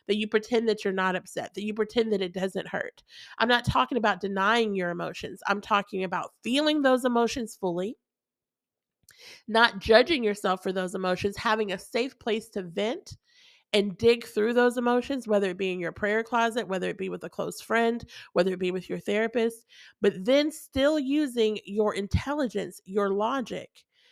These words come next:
to form your response. What does that look like in real time? If someone is, you know, berating you and degrading you, it's very hard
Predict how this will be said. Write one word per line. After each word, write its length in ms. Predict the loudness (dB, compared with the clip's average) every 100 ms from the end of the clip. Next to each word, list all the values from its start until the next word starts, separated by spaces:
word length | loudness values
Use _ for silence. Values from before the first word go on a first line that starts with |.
| _ -4
to 80 | -4
form 360 | 0 2 2
your 140 | 0 -2
response. 720 | -6 -10 -12 -12 _ -20 -16
What 260 | 2 4 4
does 140 | 4
that 200 | 4 4
look 160 | 2 2
like 180 | 0 0
in 120 | -2
real 140 | -2
time? 300 | -2 -2 -2 -8 -8 4
If 140 | 4
someone 420 | 6 4 4 2 2
is, 420 | 6 6 6 0 _ _ _ _ -4
you 140 | -2
know, 320 | -2 -4 -6 -10
berating 600 | -6 -4 0 0 0 0
you 160 | -2 -2
and 160 | -4 -6
degrading 560 | -4 0 0 0 -2
you, 160 | -2 0
it's 180 | 0 2
very 280 | 4 6 4
hard 580 | 0 2 6 6 4